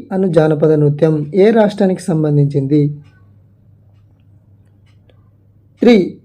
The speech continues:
తపాడి ఫోక్ డ్యాన్స్ తమిళనాడు రాష్ట్రానికి చెందింది. చక్రీ బార్వగీత్, చక్రీ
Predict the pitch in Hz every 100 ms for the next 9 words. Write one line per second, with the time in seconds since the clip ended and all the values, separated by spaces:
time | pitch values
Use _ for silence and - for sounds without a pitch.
0 | _ 160 160 202 202 196 170 156 170 226
1 | - 175 190 214 202 202 214 185 165 -
2 | 160 151 147 294 - - _ _ - 160
3 | 151 143 143 147 147 - _ _ _ _
4 | - _ _ _ _ _ 220 214 - 254
5 | 233 185 180 170 165 185 156 - - _
6 | - 185 175 226